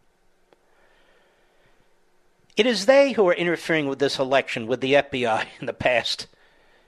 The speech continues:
and the intelligence agencies in twenty sixteen. And yet again, it is a C I A operative who seeks to bring down this president, working with Schiff,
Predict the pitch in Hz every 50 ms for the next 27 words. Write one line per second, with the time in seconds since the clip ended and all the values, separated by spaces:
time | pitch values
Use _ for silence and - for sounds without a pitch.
0 | _ - 139 147 147 131 - - 151 139 139 139 120 123 110 - 139 127 123 -
1 | 117 - - - 123 104 127 120 107 - - 139 123 120 - - 131 110 - -
2 | - - 110 90 82 - _ _ _ _ _ _ - _ - - - - - -
3 | _ _ - _ _ - _ _ - 170 185 202 196 214 226 240 247 - 254 269
4 | 269 262 196 104 - _ _ _ _ _ _ _ _ _ _ _ - 156 180 175
5 | 160 - 185 170 170 - - - 208 208 214 208 208 208 214 214 214 220 240 240
6 | - 175 139 135 143 135 - 170 165 160 - - 185 196 - - - 165 151 180
7 | 190 196 190 196 202 202 208 208 - - - 247 262 262 185 147 104 - - -
8 | _ _ _ _ _ _ _ _ _ _ _ _ _ _ _ _ _ _ _ -
9 | 147 180 190 185 190 160 147 131 120 - - - 202 233 262 240 - - - -